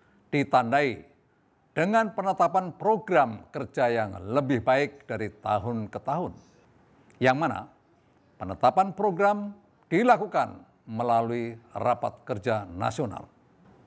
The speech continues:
Sinergitas merupakan tugas bersama untuk membangun Indonesia menuju negara maju, sebagaimana visi Bapak Presiden Joko Widodo.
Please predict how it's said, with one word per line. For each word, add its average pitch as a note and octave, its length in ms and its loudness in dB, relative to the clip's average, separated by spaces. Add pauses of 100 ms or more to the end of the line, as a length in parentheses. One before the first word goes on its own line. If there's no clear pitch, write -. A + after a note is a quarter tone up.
Sinergitas G#3+ 800 4
merupakan D3+ 480 0
tugas C3+ 320 -2
bersama C#3 640 -2 (320)
untuk F3+ 400 -2
membangun F#3 560 2
Indonesia E3+ 880 -2
menuju A2 720 0
negara A#2 320 0
maju, B2+ 400 -2 (240)
sebagaimana A2+ 720 -2
visi G#3+ 560 -2
Bapak C#3+ 400 -2
Presiden B2+ 400 -2
Joko A2+ 240 -2
Widodo. A#2+ 400 0